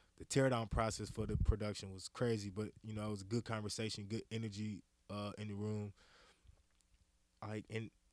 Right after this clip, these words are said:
I don't know, bro, it was, it was, it was a good vibe. Like, I like doing productions. Like, this is my job.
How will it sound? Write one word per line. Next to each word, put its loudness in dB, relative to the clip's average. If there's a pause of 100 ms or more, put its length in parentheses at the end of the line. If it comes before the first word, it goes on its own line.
(200)
I -8
don't 0
know, 4
bro, 8
it 8
was, 4
it -2
was, 0
it -4
was 0
a 2
good 4
vibe. 0
Like, 0
I 4
like 0
doing 4
productions. 0
Like, -12
this 2
is 2
my 0
job. 0